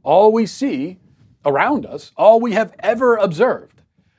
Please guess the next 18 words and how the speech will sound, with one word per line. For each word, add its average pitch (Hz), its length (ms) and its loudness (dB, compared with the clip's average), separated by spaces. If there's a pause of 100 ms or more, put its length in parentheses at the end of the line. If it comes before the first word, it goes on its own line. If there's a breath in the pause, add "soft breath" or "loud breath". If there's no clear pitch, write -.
(120)
is 151 180 -4
that 160 260 -2
every 190 380 0
effect 156 520 -4
must 143 320 -10
have 143 140 -6
a 247 60 -12
cause." - 380 -12 (760)
We 143 120 -4
don't 220 240 0
live 196 240 2
in 214 80 2
a 196 80 -4
reality 170 640 -4
where 139 400 -4
elephants 147 640 -4
can 143 160 -10
just 135 320 -4